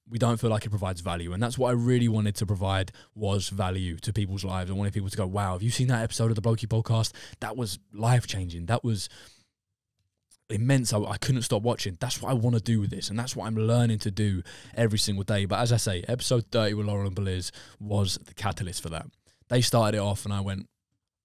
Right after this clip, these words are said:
"I can do this." Now, time went on after that episode. I didn't realize it instantaneously. I kind of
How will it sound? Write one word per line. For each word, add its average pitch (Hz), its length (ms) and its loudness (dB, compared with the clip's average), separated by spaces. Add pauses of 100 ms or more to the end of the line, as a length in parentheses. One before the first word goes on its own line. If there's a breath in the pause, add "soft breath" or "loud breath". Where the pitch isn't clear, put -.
(100)
"I 98 140 -6
can 104 120 -2
do 92 140 -2
this." - 260 -10 (1300)
Now, 123 180 4
time 165 280 6
went 147 160 8
on 113 180 0
after 104 280 -2
that 110 100 -2
episode. 107 340 -4
I 107 40 0
didn't 131 180 2
realize 117 380 4
it 110 100 0
instantaneously. 104 720 0
I 98 120 0
kind 120 240 4
of 101 120 0